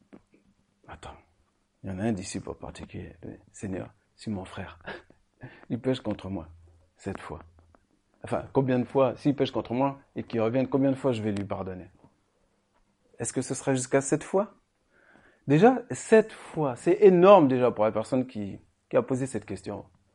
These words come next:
Pour lui, déjà, c'est, c'est, c'est déjà beaucoup, hein. <laughs> C'est ça qu'il faut savoir, sinon il met pas de chiffre, hein. Et Jésus lui dit, jusqu'à soixante-dix fois,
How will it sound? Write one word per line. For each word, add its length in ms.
Pour 80
lui, 140
déjà, 260
c'est, 300
c'est, 360
c'est 160
déjà 160
beaucoup, 380
hein. 100
<laughs> 0
C'est 800
ça 100
qu'il 80
faut 140
savoir, 360
sinon 380
il 100
met 140
pas 140
de 40
chiffre, 300
hein. 140
Et 80
Jésus 260
lui 200
dit, 420
jusqu'à 300
soixante-dix 540
fois, 480